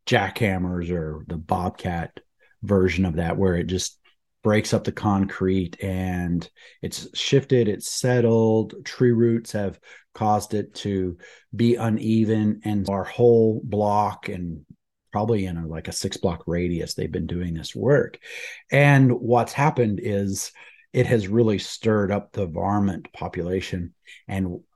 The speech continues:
we have a new influx of moles in our yard. And so I got a device that sends vibrations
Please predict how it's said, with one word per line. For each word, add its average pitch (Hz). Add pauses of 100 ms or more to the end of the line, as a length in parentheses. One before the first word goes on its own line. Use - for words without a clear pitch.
we 113
have 101 (560)
a 120
new 117
influx 110
of 95
moles 104
in 101
our 85
yard. 80 (540)
And 117
so 95
I 107
got 117 (160)
a 113
device 98 (540)
that 104 (220)
sends 170
vibrations 113